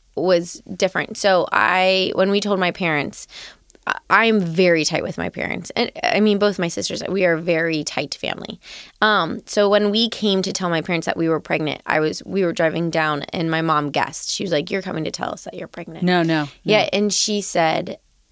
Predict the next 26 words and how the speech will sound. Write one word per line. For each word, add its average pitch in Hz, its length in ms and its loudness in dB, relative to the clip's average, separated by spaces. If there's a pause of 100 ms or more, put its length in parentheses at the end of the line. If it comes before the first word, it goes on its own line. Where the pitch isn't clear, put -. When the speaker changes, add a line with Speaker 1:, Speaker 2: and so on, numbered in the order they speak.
(120)
Speaker 1:
my 214 140 2
mom 233 320 4
is 180 540 0 (280)
the 175 260 2
wisest 170 1080 0
woman. 165 360 -2
Like, 185 180 4
she 226 400 2
is 190 240 0
just, - 600 0 (680)
she - 440 0
is 202 180 4
everything. 151 720 -2
She's 208 260 2
our 180 100 4
best 160 280 0
friend. 175 480 2
She's 151 300 -4
our 139 140 -2
guidance. 147 460 0
She's - 380 -6
our - 120 -2
strength. 143 440 -4
She's 147 200 -4
everything. - 440 -6
So, 180 280 2